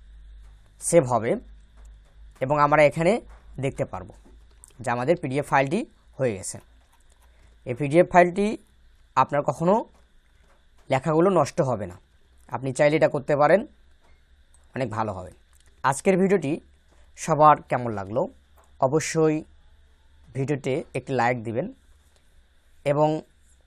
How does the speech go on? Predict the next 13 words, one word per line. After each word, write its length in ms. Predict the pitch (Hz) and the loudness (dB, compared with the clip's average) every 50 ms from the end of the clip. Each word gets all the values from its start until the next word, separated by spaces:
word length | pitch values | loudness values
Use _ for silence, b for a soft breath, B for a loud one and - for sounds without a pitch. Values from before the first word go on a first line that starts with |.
| _ _ _ _ _ _ _ _ _ _ _ _ _ _ _ _ _ _ _ _ _ _ _ _ _ _ _ _ _ _ _ _ _ _ _ _ _ _ _ _ _ _ _ _ _ _ _ _ _ _ _ _ _ _ _ _ _ _ _ - | _ _ _ _ _ _ _ _ _ _ _ _ _ _ _ _ _ _ _ _ _ _ _ _ _ _ _ _ _ _ _ _ _ _ _ _ _ _ _ _ _ _ _ _ _ _ _ _ _ _ _ _ _ _ _ _ _ _ _ -14
ভিডিওতে 420 | 107 139 151 151 175 170 170 185 180 | -8 -4 2 4 4 4 6 4 4
যদি 160 | 170 180 170 180 | 6 6 4 4
কোনো 160 | 180 180 175 170 | 4 4 4 4
আপনার 200 | 151 151 170 160 147 | 4 4 2 2 2
মন্তব্য 300 | 143 147 139 180 165 151 170 | 0 0 2 2 2 2 2
থেকে 240 | - - 170 160 175 | 2 2 2 2 2
থাকে, 280 | 165 165 135 107 117 151 - - _ _ _ _ - | 2 0 0 -2 -2 -4 -6 -8 _ _ _ _ -6
অবশ্যই 360 | 127 131 151 151 - 170 151 147 | -4 -2 -2 -2 0 0 0 0
আমাদের 260 | 151 143 151 147 143 156 - - | 0 0 0 0 -2 -2 -4 -6
কমেন্ট 240 | 135 135 139 139 127 | -4 -4 -2 0 -2
বক্সে 220 | 131 - - 147 123 113 | -2 -2 -2 -4 -4 -4
জানাবেন। 300 | 101 98 104 104 131 175 - _ _ _ _ _ _ _ _ _ _ _ _ _ _ _ _ _ _ _ _ _ _ - | -4 -6 -6 -6 -6 -8 -8 _ _ _ _ _ _ _ _ _ _ _ _ _ _ _ _ _ _ _ _ _ _ 0
এবং 220 | 135 139 147 147 | 4 6 6 6